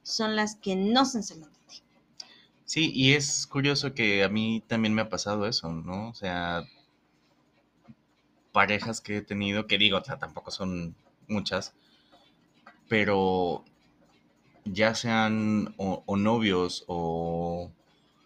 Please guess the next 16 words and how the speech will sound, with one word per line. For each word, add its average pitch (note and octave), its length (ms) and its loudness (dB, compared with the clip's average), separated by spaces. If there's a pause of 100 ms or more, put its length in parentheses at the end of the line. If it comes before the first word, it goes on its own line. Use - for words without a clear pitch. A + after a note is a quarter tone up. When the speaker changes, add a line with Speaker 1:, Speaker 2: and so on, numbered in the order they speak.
(360)
Speaker 2:
intentos G#2+ 640 0
de, G#2 200 2
prospectos G2 720 -6
de, F#2+ 240 -2 (1800)
que A2+ 80 2
también A2 560 2
te G2 140 -4
llegan A2+ 360 2
a, F2+ 680 0 (1500)
que A2 120 2
llegan C3 340 4
a - 100 0
ponerse G#2+ 460 2
celosos G2+ 440 -2
de E2+ 80 -2
ti, G2 340 -6